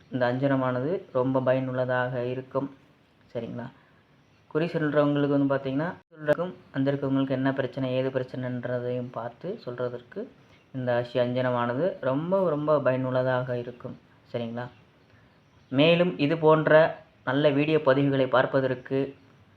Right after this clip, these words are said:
நமது சேனலை சப்ஸ்கிரைப் பண்ணி உங்களது ஆதரவை நமக்கு தாருங்கள். சரிங்களா? வேறு என்னென்ன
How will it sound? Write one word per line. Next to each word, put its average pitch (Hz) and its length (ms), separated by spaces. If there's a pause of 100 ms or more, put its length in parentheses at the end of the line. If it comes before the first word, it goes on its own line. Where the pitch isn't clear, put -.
(120)
நமது 127 300 (560)
சேனலை 131 380
சப்ஸ்கிரைப் 131 540
பண்ணி 127 280
உங்களது 127 340
ஆதரவை 131 380
நமக்கு 123 340
தாருங்கள். 117 440 (600)
சரிங்களா? 120 380 (720)
வேறு 165 320
என்னென்ன 165 400